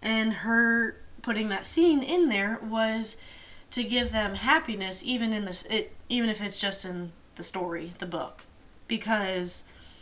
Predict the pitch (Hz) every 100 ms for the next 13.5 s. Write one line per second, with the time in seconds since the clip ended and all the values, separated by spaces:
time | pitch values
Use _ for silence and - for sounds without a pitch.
0 | - - - 202 196 190 170 151 165 175
1 | - - - - - - - - - -
2 | - - - - - - 220 220 220 202
3 | 202 202 202 240 233 - 269 320 170 -
4 | - - - - - - - - - -
5 | - - - - - - 214 208 202 190
6 | 185 - 190 196 220 185 - 170 170 -
7 | 175 90 - - - - - - - 349
8 | 339 330 - - - - - - - -
9 | - - - - - - - - - -
10 | - - - - - - - - - -
11 | 262 262 240 226 294 302 285 233 202 185
12 | - - - - - - - - - -
13 | 269 226 196 180